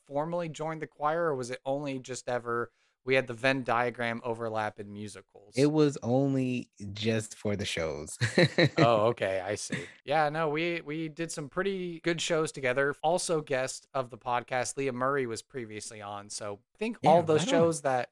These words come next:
Speaker 1: Leah and I were in, we also were in together pretty much, right?
Speaker 2: Yeah, I believe so. Yeah.
Speaker 1: Yeah, man. So what is it that you do? Because I know, obviously, you know, we told everyone we just went to college together and we did musicals,
Speaker 2: Oh,
Speaker 1: but, like,
Speaker 2: yes,
Speaker 1: what is it that
Speaker 2: yes.
Speaker 1: you're doing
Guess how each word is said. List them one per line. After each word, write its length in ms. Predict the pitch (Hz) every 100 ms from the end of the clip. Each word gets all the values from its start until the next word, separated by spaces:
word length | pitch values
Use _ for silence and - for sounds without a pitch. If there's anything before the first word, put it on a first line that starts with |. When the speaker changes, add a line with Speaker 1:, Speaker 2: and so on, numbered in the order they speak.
| -
Speaker 1:
Leah 160 | 151
and 80 | 143
I 160 | 135 156
were 220 | 160 160
in, 360 | 160 170 165 156
we 320 | - 151 160 139 _ _ -
also 360 | 113 104 117 107
were 160 | 104
in 140 | 101 95
together 420 | - 95 90 95
pretty 180 | - 104
much, 280 | 101 - -
right? 160 | 127
Speaker 2:
Yeah, 80 | 139
I 40 | -
believe 220 | 147 90
so. 220 | 98 139 -
Yeah. 260 | - 80 78 _ _ _
Speaker 1:
Yeah, 220 | 226 349
man. 300 | 247 147 196
So 180 | 202 180
what 240 | 165 196 226
is 160 | 226
it 100 | 220
that 160 | 202 185
you 80 | 170
do? 200 | 202 220
Because 300 | 151 156 151
I 100 | 156
know, 280 | 165 156 147
obviously, 600 | 151 180 170 - 139 135
you 80 | 131
know, 100 | 123
we 120 | 123
told 200 | 160 160
everyone 300 | 143 135 135
we 100 | 127
just 220 | 127 123
went 140 | 139 123
to 60 |
college 360 | - 123 139 -
together 280 | - 113 120
and 80 | 117
we 80 | 113
did 160 | 107
musicals, 600 | 120 147 135 107 101 98
Speaker 2:
Oh, 40 | -
Speaker 1:
but, 200 | 113 113
like, 140 | 107
Speaker 2:
yes, 40 | -
Speaker 1:
what 160 | 170
is 100 | 226
it 120 | 214 202
that 120 | 147
Speaker 2:
yes. 0 |
Speaker 1:
you're 100 | 143
doing 520 | 131 147 131 120 107